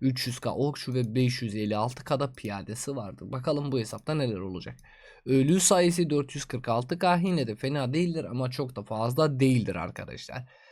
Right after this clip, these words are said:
Arkadaşımız gayet güzel bir hesap yapmış. Bakalım içinde neler var. Üstünde gayet güzel bir kaynaklar vardır. Buradan da bir buçuk, bir buçuk, bir buçuk, üç yüz milyon altın. Altını biraz eksiktir sanki.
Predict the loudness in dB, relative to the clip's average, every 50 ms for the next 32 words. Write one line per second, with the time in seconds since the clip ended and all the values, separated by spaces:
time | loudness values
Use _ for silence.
0 | -20 _ -2 2 2 4 4 2 2 2 2 0 0 2 2 2 2 2 4 4
1 | 4 4 4 4 2 0 2 2 2 2 0 -2 -4 -2 2 2 0 2 0 -4
2 | -6 -6 -10 -8 -4 -2 0 2 2 2 2 2 0 -2 -2 -4 -2 -2 0 0
3 | 0 0 0 -2 -4 -6 -8 -10 -12 -14 _ _ _ _ _ _ _ _ _ _
4 | _ _ _ _ -2 2 2 2 2 2 0 2 4 4 6 6 6 6 6 4
5 | 4 4 4 4 2 2 0 0 0 0 0 -2 0 2 2 4 4 2 2 -2
6 | -4 -8 -10 -16 -20 -20 _ -20 -20 -20 -20 -20 -16 -4 2 4 4 6 6 6
7 | 4 4 4 4 4 2 2 0 -4 -4 -4 -2 2 2 2 2 2 -2 -4 -2
8 | 0 0 0 0 -2 -6 -8 -10 -6 -4 -4 -4 -2 -2 0 0 2 2 0 -2
9 | -2 -4 -6 -6 -6 -6 -6 -8 -10 -6 -2 0 0 0 2 2 2 4 4 4
10 | 4 4 4 2 2 0 -2 -2 -2 -2 -4 -8 -8 -8 -8 -8 -6 -6 -6 -6
11 | -6 -6 -4 -2 -2 -2 -2